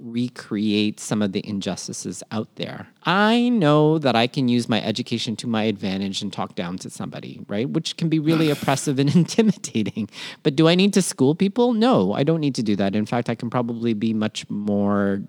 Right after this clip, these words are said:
Speaker 1: generous to people about that. The other thing to kind of think about in terms of intersectionality and why it's important to consider is it gets us to reflect what social categorizations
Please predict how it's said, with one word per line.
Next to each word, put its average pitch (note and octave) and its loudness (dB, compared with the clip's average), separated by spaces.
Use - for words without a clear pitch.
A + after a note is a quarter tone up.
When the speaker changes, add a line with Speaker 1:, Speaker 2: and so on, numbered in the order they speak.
Speaker 1:
generous A2+ 0
to - -6
people - -10
about F2 -8
that. - -10
The E3 2
other A3+ 4
thing B3+ 2
to E3+ -4
kind C#3+ 2
of A2+ 0
think A#2 -2
about G#2+ 2
in G2+ 0
terms G#2 -2
of F#2+ -2
intersectionality G2 -4
and A#2 0
why A2 2
it's - -2
important G2+ -2
to - -6
consider - -2
is B2+ -6
it C3+ -4
gets D3 -4
us D#3 -4
to - -8
reflect B2 -2
what A#2+ 0
social C3 -4
categorizations F#2+ -6